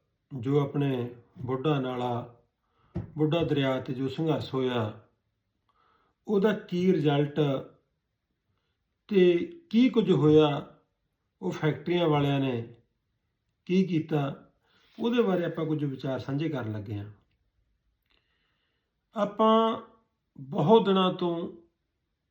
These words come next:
ਇਹ ਲੜਾਈ ਬਾਰੇ ਬੋਲਦੇ ਆ ਰਹੇ ਤੇ ਅਲੱਗ-ਅਲੱਗ ਪੇਜਾਂ 'ਤੇ ਅਲੱਗ-ਅਲੱਗ ਉਹ ਲੋਕਾਂ ਨੇ ਜੋ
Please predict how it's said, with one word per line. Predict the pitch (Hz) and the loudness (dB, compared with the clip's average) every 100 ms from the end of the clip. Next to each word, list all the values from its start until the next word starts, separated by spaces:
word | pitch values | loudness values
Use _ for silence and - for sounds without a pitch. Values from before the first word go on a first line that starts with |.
| _ _ _ _ _ - | _ _ _ _ _ -4
ਇਹ | 196 | 0
ਲੜਾਈ | 202 175 165 | 2 4 4
ਬਾਰੇ | 165 165 165 160 156 - _ _ _ _ _ _ _ 165 | 4 2 2 2 0 -4 _ _ _ _ _ _ _ -8
ਬੋਲਦੇ | 147 160 175 175 170 | -2 2 2 2 2
ਆ | 160 | 2
ਰਹੇ | 156 151 | 2 2
ਤੇ | 151 160 | 0 0
ਅਲੱਗ-ਅਲੱਗ | 156 156 156 151 151 | 2 2 2 2 0
ਪੇਜਾਂ | 165 156 147 160 | -2 -4 -4 -4
'ਤੇ | 160 156 151 147 - _ _ _ _ _ _ - | -2 0 0 -2 -12 _ _ _ _ _ _ 0
ਅਲੱਗ-ਅਲੱਗ | 185 190 185 185 | 2 4 4 0
ਉਹ | 247 240 | -2 -2
ਲੋਕਾਂ | 202 - 165 156 | 0 0 0 2
ਨੇ | 151 139 - - _ _ _ _ _ _ _ | 2 0 -6 -16 _ _ _ _ _ _ _
ਜੋ | 147 185 | -2 4